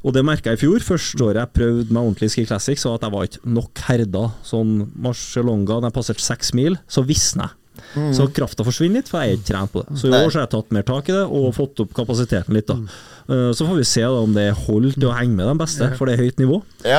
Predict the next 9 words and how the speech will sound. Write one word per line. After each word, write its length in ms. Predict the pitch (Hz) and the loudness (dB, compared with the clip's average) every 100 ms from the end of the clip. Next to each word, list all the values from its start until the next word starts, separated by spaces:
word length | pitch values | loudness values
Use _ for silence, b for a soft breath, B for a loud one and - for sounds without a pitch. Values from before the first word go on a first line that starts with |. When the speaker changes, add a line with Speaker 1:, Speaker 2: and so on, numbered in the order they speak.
| 160 | 8
Speaker 2:
ja, 120 | 139 110 | 6 4
ja. 40 | 98 | 2
Speaker 1:
Og, 760 | 139 131 131 127 123 123 120 117 110 B - B B B B B B | 2 2 2 2 2 2 2 2 0 B -12 B B B B B B
men 100 | 143 | 2
jeg 80 | 156 | 4
har 80 | 180 | 2
i 40 | |
hvert 100 | 175 | 2
fall, 160 | 143 147 | 2 4